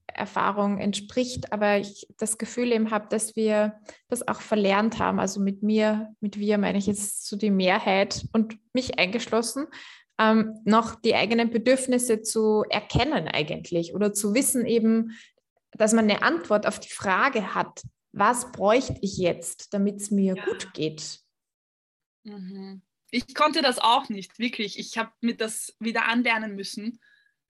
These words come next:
Speaker 2: weil ich einfach keine Ahnung hatte. Und ich hab so viele Dinge für mich getan, die einfach zerstörerisch waren und nicht gut waren, weil,
Speaker 1: Mhm.
Speaker 2: ja,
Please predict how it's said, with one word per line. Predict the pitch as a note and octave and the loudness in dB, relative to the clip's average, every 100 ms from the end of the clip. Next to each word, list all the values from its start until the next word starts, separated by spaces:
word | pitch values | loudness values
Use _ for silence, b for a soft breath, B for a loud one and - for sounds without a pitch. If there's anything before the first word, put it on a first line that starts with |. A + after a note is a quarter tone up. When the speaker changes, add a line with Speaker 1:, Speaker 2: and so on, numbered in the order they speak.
| _ | _
Speaker 2:
weil | F#3+ G#3+ A3 | -10 -6 -4
ich | A3 | -2
einfach | G#3+ G#3+ A#3 A#3 - - | -2 -2 -4 -8 -12 -14
keine | - B3 - | -4 0 0
Ahnung | A3+ A3 | 0 -2
hatte. | A3 | -4
Und | A#3 | -4
ich | A#3+ | -4
hab | C4 | -6
so | - C#4 C#4 | -4 -6 -2
viele | C4 A#3 | -2 2
Dinge | B3+ C4 | 2 2
für | B3 | 0
mich | B3+ | 0
getan, | B3 - B3 A3+ | -4 -6 -2 -2
die | A3 G#3+ | -2 -4
einfach | G#3 G#3+ - - b b b _ | -8 -10 -14 -20 b b b _
zerstörerisch | - C4 D4 D#4 C#4 C4 A3+ | -4 -2 0 -2 -2 -2 -2
waren | A3 G#3 G#3 | -4 -6 -8
und | - | -2
nicht | A#3 D4 - - | -2 -2 -6 -6
gut | A#3 F#3+ | -6 -4
waren, | G3+ F#3 F#3+ G3 G3 | -6 -6 -10 -12 -10
weil, | G3 G3 G3 G3 A3+ | -6 -4 -4 -6 -8
Speaker 1:
Mhm. | A3 - _ _ - | -10 -14 _ _ -4
Speaker 2:
ja, | B3 C4+ | -2 -2